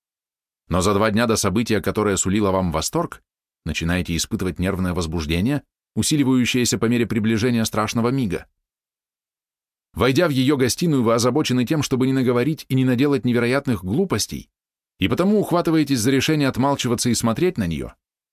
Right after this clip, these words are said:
чтобы хотя бы запечатлеть в памяти ее облик. Едва вы оказываетесь в ее присутствии,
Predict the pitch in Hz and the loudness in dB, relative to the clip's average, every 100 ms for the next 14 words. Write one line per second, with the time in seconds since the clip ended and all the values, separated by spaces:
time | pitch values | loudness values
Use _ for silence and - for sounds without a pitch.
0 | _ - 123 117 110 127 120 131 117 123 | _ -4 -2 0 0 0 0 0 -2 -2
1 | 123 131 135 - 135 135 117 120 117 131 | -2 -2 -2 -2 0 0 0 -2 0 -2
2 | - 151 95 80 - - _ _ _ _ | -2 -4 -4 -8 -14 -20 _ _ _ _
3 | _ _ _ _ _ _ 92 147 196 170 | _ _ _ _ _ _ -2 2 2 2
4 | 131 160 131 117 101 95 85 87 101 117 | 0 0 0 0 0 -2 -2 0 0 -2
5 | 113 208 - - 73 - | -2 -2 -4 -6 -10 -12